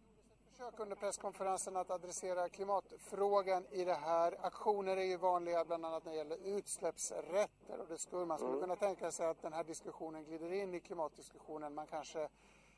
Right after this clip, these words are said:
Speaker 1: vill se mer aktionsformat för, för den här typen. Elhandel är ju ett annat område där man skulle kunna tänka sig att
Speaker 2: Precis.
Speaker 1: aktionsföreteelsen är, är, är, är, är stor. Kan du resonera lite kring det?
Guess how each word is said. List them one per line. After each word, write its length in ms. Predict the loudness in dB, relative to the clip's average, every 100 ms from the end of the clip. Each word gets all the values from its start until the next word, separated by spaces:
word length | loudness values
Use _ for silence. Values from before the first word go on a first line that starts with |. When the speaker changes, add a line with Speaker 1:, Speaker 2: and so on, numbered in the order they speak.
| -12 -8
Speaker 1:
vill 140 | -6
se 240 | -2 -2
mer 340 | 0 2 4 4
aktionsformat 840 | 2 0 -6 -6 -2 2 2 0
för, 520 | -4 0 2 2 -2
för 260 | 0 2 2
den 100 | 2
här 140 | -4
typen. 460 | -4 -8 -8 -6 -6
Elhandel 580 | 0 0 2 0 0 -2
är 60 |
ju 80 | -2
ett 100 | -2
annat 280 | -2 -2 -4
område 340 | -4 -4 -6
där 80 | -6
man 120 | -10
skulle 180 | -14 -16
kunna 200 | -16 -14
tänka 220 | -14 -14
sig 180 | -6 -4
att 60 | -4
Speaker 2:
Precis. 40 |
Speaker 1:
aktionsföreteelsen 1120 | -4 -8 -10 -18 -12 -10 -6 -4 -4 -4 -8
är, 220 | -4 -2
är, 380 | -2 -6 -10 -8
är, 400 | -10 -8 -10 -12 -12 -6
är, 200 | -4 -4 -6 -6
är 80 |
stor. 300 | 0 4 4
Kan 180 | 4 -2
du 80 | -2 -8 -18 -18 -18 -18 -20 -20 -16
resonera 300 | -12 -10 -10
lite 180 | -10 -10
kring 160 | -10
det? 100 | -10